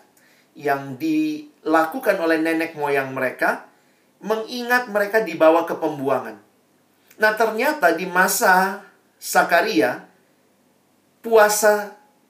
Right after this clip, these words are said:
itu tetap dilakukan. Harusnya kan puasa mengingat kami pernah dibuang, apa harusnya emosinya? Ya, tentunya sedih, bertobat. Tapi kemudian yang dikritik oleh Tuhan,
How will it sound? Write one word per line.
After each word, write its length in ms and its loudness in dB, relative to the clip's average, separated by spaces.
itu 480 -6
tetap 320 4
dilakukan. 640 0
Harusnya 480 2
kan 160 0
puasa 560 2
mengingat 480 -4
kami 320 -2
pernah 320 -2
dibuang, 400 2
apa 320 0
harusnya 480 -2
emosinya? 560 -4
Ya, 160 2
tentunya 400 -6
sedih, 800 -2
bertobat. 960 2
Tapi 320 0
kemudian 400 -2
yang 160 -2
dikritik 560 -6
oleh 240 0
Tuhan, 640 -6